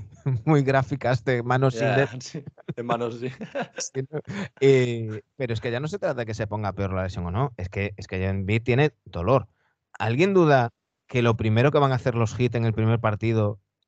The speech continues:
Speaker 1: a los, en los dos primeros minutos, es darle cuatro o cinco hostias en esa mano a Joel Embiid?
Speaker 2: <laughs>
Speaker 1: ¿Alguien lo duda?
Speaker 2: No, no.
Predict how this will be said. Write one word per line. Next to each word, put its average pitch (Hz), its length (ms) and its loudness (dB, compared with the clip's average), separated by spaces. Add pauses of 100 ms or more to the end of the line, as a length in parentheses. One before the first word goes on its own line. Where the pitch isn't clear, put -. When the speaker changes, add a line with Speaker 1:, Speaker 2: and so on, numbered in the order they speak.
Speaker 1:
a 120 160 4
los, 117 280 2
en 127 200 0
los 123 120 4
dos 131 120 2
primeros 143 280 4
minutos, 131 300 0
es 123 100 -6
darle 123 460 -2
cuatro 131 320 2
o - 20 0
cinco 127 240 -2
hostias 120 240 0
en 120 80 -2
esa 113 160 -2
mano 113 240 0
a 107 60 0
Joel 101 160 -2
Embiid? 101 240 -2
Speaker 2:
<laughs> - 1120 -10
Speaker 1:
¿Alguien 156 240 4
lo 165 80 4
duda? 123 320 0
Speaker 2:
No, 110 160 2
no. 113 60 0